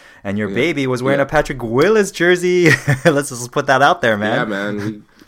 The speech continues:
Speaker 2: hey, man, we, we're, we're
Speaker 1: Yeah.
Speaker 2: repping. We're definitely repping in terms of, uh, just being able to kinda, you know, show some love, you know, and it's good to ha-, you know, to have some sort of old school, uh, Niner,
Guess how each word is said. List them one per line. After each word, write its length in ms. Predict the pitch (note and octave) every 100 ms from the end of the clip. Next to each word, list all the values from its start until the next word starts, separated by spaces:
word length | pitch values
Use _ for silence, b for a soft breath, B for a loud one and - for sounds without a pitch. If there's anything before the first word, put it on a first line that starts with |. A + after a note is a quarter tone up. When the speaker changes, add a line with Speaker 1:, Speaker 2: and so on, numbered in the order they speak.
| -
Speaker 2:
hey, 140 | G2 B2
man, 300 | G#2+ A2 A2+
we, 240 | G#2 G2
we're, 260 | G2 F#2+ G#2+
we're 500 | G#2+ A2 C3+ D3+ A#2
Speaker 1:
Yeah. 100 | G#2
Speaker 2:
repping. 300 | F#2+ F2+ G#2 - -
We're 180 | G#2+
definitely 440 | A2 A2 A2 G#2 F#2+
repping 520 | F#2 F2+ F#2 F#2 F#2+
in 120 | F2
terms 400 | F2+ F#2+ F2+ F2
of, 280 | F2+ F2 E2+
uh, 280 | E2+ D2+ F2
just 320 | G2 - -
being 180 | G2 F#2
able 240 | F2+ F2
to 100 | E2+
kinda, 500 | E2+ F#2 F2+ C#2+ F#2 _ b b b b b b
you 120 | G#2
know, 280 | F2 F2+ G2+ _
show 200 | _ B2+
some 220 | A2+ A2 G2+
love, 600 | G2+ G2+ F#2+ F#2 F2+ - _ -
you 280 | F#2+ E2+ G2
know, 180 | F#2+ F2+
and 180 | F2+ G#2
it's 100 | G#2+
good 220 | C#3+ C#3
to 100 | B2+
ha-, 340 | A#2 A2 G#2+ - -
you 160 | A2+
know, 140 | G2+ F#2
to 120 | G#2
have 260 | G2 F#2+ F2+
some 180 | G2
sort 240 | F#2 G2+ F#2
of 100 | F2
old 220 | F#2 F2
school, 460 | - G2 F2+ F2 E2+
uh, 260 | D#2 D#2
Niner, 600 | G2 F#2 F2+ F2 E2+ F2+